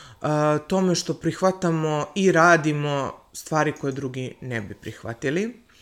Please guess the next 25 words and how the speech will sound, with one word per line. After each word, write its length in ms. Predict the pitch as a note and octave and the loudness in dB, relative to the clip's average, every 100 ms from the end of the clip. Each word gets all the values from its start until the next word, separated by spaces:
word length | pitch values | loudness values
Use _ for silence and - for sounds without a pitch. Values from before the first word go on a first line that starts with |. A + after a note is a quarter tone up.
| - - - - _ | -20 -20 -20 -20 _
A, 300 | - D#3 D3+ D3+ | -2 0 0 0
i 220 | D#3+ D#3+ | 0 0
ne 180 | D#3+ D#3+ | 2 2
bi 120 | C#3 | 2
se 140 | - D#3 | -2 -2
usudili 580 | - D3 C3 C3 A2+ - | 0 0 2 0 -2 -6
da 100 | - | -4
rade. 300 | C2 D2+ A2+ - | -2 -4 -8 -10
Za 240 | D3 C3+ C3+ | -10 -6 -6
nas 240 | C3+ - | -6 -8
ništa 280 | C3 - B2 | -8 -8 -10
nije 220 | B2 A2+ | -8 -8
nemoguće. 680 | G#2+ G#2 B2 C#3 - F#3 F3+ E3+ - | -8 -8 -8 -8 -6 -6 -8 -12 -14
Mi 200 | C#3+ C#3+ | -8 -6
prvo 280 | C3+ E3 D3+ | -4 0 0
prihvatimo, 600 | - C#3 - E3 D#3+ C#3+ C3 | 0 -4 0 0 0 -6 -6
pa 80 | C#3+ | -4
onda 200 | C#3+ C#3+ | -2 0
razmišljamo 560 | D3 C#3 C#3 - C3 | 0 0 -4 -6 -8
kako 280 | A#2+ A2 - | -6 -8 -8
ćemo 340 | - A2+ B2+ A#2+ - - E3+ - | -8 -8 -8 -12 -16 -12 -12 -8
dalje 420 | D#3 D#3 C#3+ C3 | 0 2 2 0
da, 260 | B2+ B2+ A#2+ | 0 0 0
ovaj, 420 | A#2+ A2 G2 F2+ - | -2 -2 -4 -6 -10
e, 360 | - C3+ C3 | -6 -2 -2